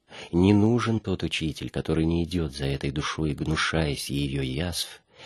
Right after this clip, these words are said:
и бессмысленно его величаво надменное стояние в отдалении от людей, требующих его руководства.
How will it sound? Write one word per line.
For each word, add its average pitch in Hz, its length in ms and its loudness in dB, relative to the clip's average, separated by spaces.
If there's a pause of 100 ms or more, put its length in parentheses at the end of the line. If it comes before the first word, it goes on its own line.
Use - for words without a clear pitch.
(200)
и 92 100 2
бессмысленно 90 840 4
его - 180 -2
величаво 76 540 2
надменное 73 540 0
стояние 92 800 0 (220)
в 90 100 2
отдалении 85 520 2
от - 100 -6
людей, 80 320 0
требующих 78 640 -2
его 73 180 -2
руководства. 71 720 -8